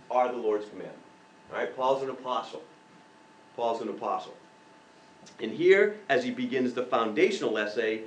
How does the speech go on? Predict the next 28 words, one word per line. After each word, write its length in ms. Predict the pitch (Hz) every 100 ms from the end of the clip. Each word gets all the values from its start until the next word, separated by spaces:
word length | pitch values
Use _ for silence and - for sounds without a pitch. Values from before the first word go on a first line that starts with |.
| - - -
he 160 | 120
again 400 | 113 127 120 123 - -
reiterates 920 | 120 143 147 190 196 107 - - - - - -
this, 440 | 98 - - - - - - - -
all 80 |
right, 180 | 101 - - -
that 160 | 131 -
this 200 | 330 160
is 200 | 143 127
not 420 | 147 185 220 -
Paul's 400 | - 175 175 156
opinion 600 | 139 - 214 202 120 131
on 220 | - 135
Christian 500 | 131 156 156 - 151
theology. 640 | 147 156 151 165 151 - - - - - - - - - - -
He's 220 | 143 143
an 60 |
apostle. 600 | - - 175 170 170 - - -
So 180 | - 170
he 60 | 131
starts 400 | - 190 202 170
off 340 | 113 - - - - - -
in, 260 | 143 131 131
in, 300 | 131 123 117 -
in 140 | 123
that 300 | 113 107 -
first 440 | - 143 147 - - - - - - - - - - - -
section 540 | - 143 - 127